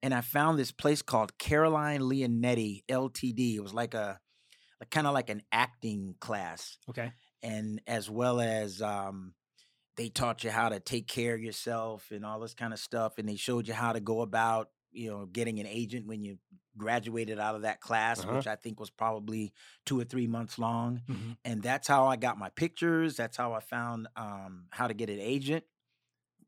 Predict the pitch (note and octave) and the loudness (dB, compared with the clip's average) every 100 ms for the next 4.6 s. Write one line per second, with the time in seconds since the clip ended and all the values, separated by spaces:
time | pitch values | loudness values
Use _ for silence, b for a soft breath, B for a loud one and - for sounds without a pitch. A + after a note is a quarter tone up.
0 | - G#2 A#2+ A#2+ A#2 F#3+ C3+ D3 D3+ D#3+ | -6 -4 -2 0 4 8 8 6 4 2
1 | E2+ - - - A2+ A2 A2 D3+ A3+ A3+ | 2 -4 -8 -2 2 4 6 6 4 -2
2 | - C#3 A2+ F#3+ G#3+ F#3 F#3+ G3 F#3+ F#3 | -4 -2 8 12 12 12 10 10 8 8
3 | E3 D#3+ B3 D#3+ A2+ B2 A#2+ B2 B2 B2 | 8 8 6 6 4 6 6 6 4 -2
4 | A2+ D3+ D#3 A2+ C3+ A2 | 4 8 8 6 0 -2